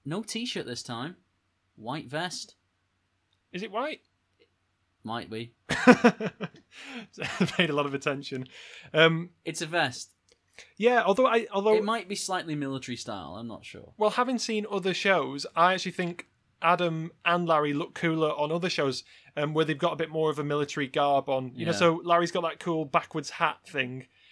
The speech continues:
Speaker 2: and, uh, Clayton's got the big
Speaker 1: The, the cadet
Speaker 2: black,
Speaker 1: hat,
Speaker 2: yeah,
Speaker 1: yeah.
Speaker 2: the big black sta-, with a star on the front hat. It looks amazing. Um, obviously, he doesn't make a proper appearance on this D V D, um, but Mirrorball Man, as was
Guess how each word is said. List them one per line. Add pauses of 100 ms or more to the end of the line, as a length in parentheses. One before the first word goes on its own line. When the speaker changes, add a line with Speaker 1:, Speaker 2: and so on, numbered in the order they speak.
(180)
Speaker 2:
and, (100)
uh,
Clayton's
got
the
big
Speaker 1:
The,
the
cadet
Speaker 2:
black,
Speaker 1:
hat,
Speaker 2:
yeah,
Speaker 1:
yeah.
Speaker 2:
the
big
black
sta-,
with
a
star
on
the
front
hat.
It
looks
amazing. (400)
Um, (320)
obviously,
he
doesn't
make
a
proper
appearance
on
this
D
V
D,
um, (120)
but
Mirrorball
Man,
as
was